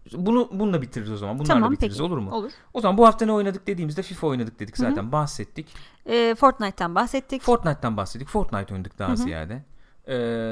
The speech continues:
Speaker 1: yani ben orada şöyle bir şey söyleyebilirim demiştim. İşte Destiny iki duruyor öyle.
Speaker 2: Evet, e, arkadaşlar
Speaker 1: Efendim?
Speaker 2: da soruyorlar arada.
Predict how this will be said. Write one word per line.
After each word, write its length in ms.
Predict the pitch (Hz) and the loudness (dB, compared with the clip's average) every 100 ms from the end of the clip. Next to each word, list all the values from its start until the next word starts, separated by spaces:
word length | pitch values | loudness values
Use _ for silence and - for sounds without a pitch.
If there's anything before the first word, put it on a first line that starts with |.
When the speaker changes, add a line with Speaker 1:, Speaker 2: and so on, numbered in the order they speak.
| 110 | -4
Speaker 1:
yani 140 | 180 196 | -4 -2
ben 80 | |
orada 180 | 262 247 | 0 -2
şöyle 220 | - 247 | -2 0
bir 60 | 214 | 0
şey 140 | - | -4
söyleyebilirim 600 | 156 139 120 117 110 107 | -10 -8 -6 -6 -6 -4
demiştim. 360 | 104 104 - 170 | -4 -4 -6 -10
İşte 260 | 151 156 143 | -8 -4 -2
Destiny 440 | 170 - 151 147 | -2 -2 -4 -4
iki 320 | 143 135 143 | -6 -10 -4
duruyor 420 | 160 143 107 110 | -2 0 0 -2
öyle. 220 | 95 92 151 | -4 -4 -4
Speaker 2:
Evet, 340 | - 226 - - | 0 0 0 -8
e, 160 | - 214 | -2 4
arkadaşlar 360 | 226 254 240 | 4 4 2
Speaker 1:
Efendim? 160 | 220 311 | 4 4
Speaker 2:
da 60 | 269 | 4
soruyorlar 440 | - 247 226 190 | 4 4 2 2
arada. 300 | 190 180 190 | 0 -2 -6